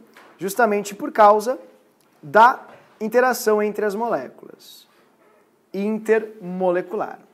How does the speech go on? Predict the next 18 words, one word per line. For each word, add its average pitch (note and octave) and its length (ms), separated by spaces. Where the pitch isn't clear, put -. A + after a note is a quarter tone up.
Certo, C4 260
queridos? F4 400
E G4 380
a C4 440
cerejinha B3+ 480
do C4+ 80
bolo C#4+ 460
é C#4 80
a D#4 80
desalogenação, A#3 1080
que G#3+ 80
é - 20
quando G#3+ 240
você G#3+ 300
tem G#3+ 180
moléculas G3+ 600
com F#3+ 100
halogênios, A3 720